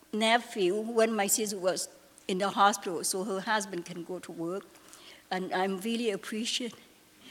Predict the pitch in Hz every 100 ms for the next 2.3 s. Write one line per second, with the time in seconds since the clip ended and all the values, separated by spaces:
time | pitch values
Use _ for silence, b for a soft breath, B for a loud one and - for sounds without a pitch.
0 | b - 180 180 - 196 190 180 - -
1 | - - - b b b b b _ 190
2 | 185 175